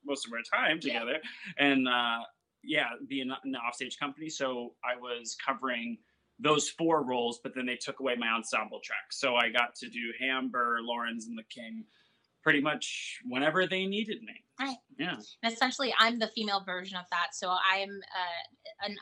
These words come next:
Speaker 2: offstage swing. Uh, so I cover the Schuyler sisters, Angelica, Eliza, Peggy, and then I cover Woman Five, who is the vocal ensemble. My role is a bit of a hybrid between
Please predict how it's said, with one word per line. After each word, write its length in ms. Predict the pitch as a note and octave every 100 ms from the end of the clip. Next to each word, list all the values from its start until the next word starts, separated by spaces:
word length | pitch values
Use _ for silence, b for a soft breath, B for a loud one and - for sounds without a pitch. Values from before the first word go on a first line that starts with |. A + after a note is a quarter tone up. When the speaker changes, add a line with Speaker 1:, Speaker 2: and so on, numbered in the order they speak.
| G3+
Speaker 2:
offstage 400 | G#3 - F#3+ F#3+
swing. 600 | - - F#3+ G3 A#3+ B3+ - -
Uh, 180 | F3+ F3+
so 140 | -
I 80 | F#3+ G3
cover 200 | A3 G3+
the 140 | F#3+
Schuyler 380 | F3+ - F#3 G3+
sisters, 520 | G#3+ A3+ - B3 C4+ A3
Angelica, 440 | F#3+ G3 G3+ G3+ G3+ -
Eliza, 280 | F#3 F3 - - -
Peggy, 440 | D#4 B3+ A#3 A#3 b b -
and 80 | A3
then 100 | G#3
I 80 | G#3
cover 220 | A#3 A3
Woman 280 | G#3 G#3+ G3 -
Five, 400 | F#3 F3 F3+ -
who 160 | G3 G3
is 320 | F#3 F#3+ - -
the 260 | G3 F#3+ F3
vocal 440 | G#3 G#3 F#3+ F3+ F3+
ensemble. 720 | F3 F3 D#3+ E3 D#3+ D3+ - _ _ _ -
My 240 | G#3+ A#3
role 160 | A#3 A#3
is 160 | C4+ C4
a 60 |
bit 100 | A3
of 60 | G3+
a 100 | F3 - -
hybrid 560 | F#3 G3 A3 A#3 A3+
between 520 | G3+ G#3 G3+ F#3 F3